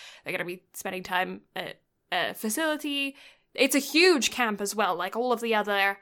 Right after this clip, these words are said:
schools are gonna be getting there and they're all gonna be playing a bunch of practice games against each other, and it's a fantastic opportunity for them to be working together, but of course they gotta pay for lodging and food and all that kind of stuff, and they're gonna be traveling quite a ways to get there. But his brother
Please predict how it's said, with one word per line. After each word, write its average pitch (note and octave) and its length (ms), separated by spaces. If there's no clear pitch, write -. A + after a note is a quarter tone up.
schools A3+ 720
are - 100
gonna G#3 180
be G3+ 420
getting A3+ 320
there G#3+ 260
and G3+ 100
they're G#3 120
all G#3+ 60
gonna G#3+ 120
be G3+ 80
playing G3+ 300
a G3 40
bunch F#3+ 160
of - 60
practice G#3+ 340
games G3 220
against G3 260
each G3 160
other, G3 240
and F#3+ 100
it's F#3 120
a G3+ 60
fantastic G#3+ 520
opportunity G3 520
for F#3+ 100
them F#3+ 240
to G3 180
be F#3+ 280
working D4 380
together, A3 260
but G3+ 80
of G3+ 80
course G#3+ 160
they G#3+ 80
gotta G3+ 140
pay G3+ 140
for G3 100
lodging F#3+ 360
and F#3 140
food F#3 260
and F3 140
all F3+ 80
that E3+ 140
kind F#3+ 200
of G#3 60
stuff, F#3+ 320
and A3 120
they're G#3 120
gonna G3+ 100
be G3+ 100
traveling G3 380
quite F#3+ 180
a F#3+ 60
ways F#3 220
to G3 80
get - 240
there. D3+ 220
But - 640
his C4 300
brother D#4 520